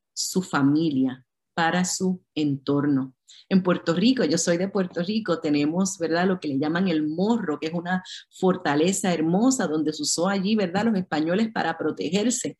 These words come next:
Y yo cuando lo puedo ver, puedo entender y me imagino cómo esa fortaleza cuida ese pedazo de nuestra isla para que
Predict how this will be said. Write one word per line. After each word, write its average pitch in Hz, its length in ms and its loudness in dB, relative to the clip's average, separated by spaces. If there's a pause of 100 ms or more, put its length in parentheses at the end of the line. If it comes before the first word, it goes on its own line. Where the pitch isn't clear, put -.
(280)
Y 175 140 -4
yo 180 120 4
cuando 269 240 6
lo 254 100 4
puedo 220 280 -4
ver, 233 260 0
puedo 165 200 0
entender 202 560 0
y 185 80 0
me 160 80 -2
imagino 165 720 0
cómo 165 280 -2
esa 202 400 0 (180)
fortaleza 185 1080 2
cuida 214 480 4
ese 196 260 0
pedazo 196 520 0
de 175 120 -2
nuestra 160 400 -2
isla 196 480 2
para 147 260 0
que 165 240 -4